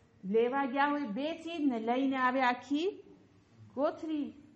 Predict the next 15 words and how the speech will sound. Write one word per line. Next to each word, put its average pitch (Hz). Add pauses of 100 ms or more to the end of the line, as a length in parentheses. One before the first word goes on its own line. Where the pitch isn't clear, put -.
(400)
આ 214
શું 359
છે? 294 (460)
માર્કેટિંગ 277
છે. 202 (440)
શૈતાન 220
કહે 277
છે, 302
"હું 277
એમ 339
જ 339
કરીશ." 262 (520)
ઇન્સાનની 320
અંદર 311
આ 311